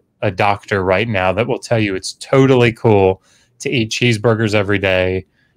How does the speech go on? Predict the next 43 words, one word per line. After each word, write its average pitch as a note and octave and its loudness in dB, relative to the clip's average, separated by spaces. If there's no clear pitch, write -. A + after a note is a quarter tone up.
and G2+ -2
to G#2+ -4
not G#2+ 0
worry G2+ 2
about G2 0
exercising. F2+ -2
And A#2 2
you A#2 4
would A2 0
say, A#2+ 2
"Well, B2 4
why?" A#2 4
And C#3 -6
he B2 -4
said, B2+ 0
"Well, C#3 4
we B2+ 4
know A#2+ 2
so A#2 0
many A#2+ 2
people A2 0
that G#2 2
live A2+ 2
into G2+ 0
their G2+ 0
eighties B2+ 0
and G#2 -2
nineties G#2 -2
by G2 -2
eating F#2+ -4
cheese, A#2 -8
you A#2 -4
know, F#2 -4
and F2+ -8
they F#2+ 0
eat G2+ -2
cheeseburgers G#2+ -2
every F#2 -2
day F#2 -2
and F#2 -4
they F#2 -4
don't F#2+ -2
exercise. - -8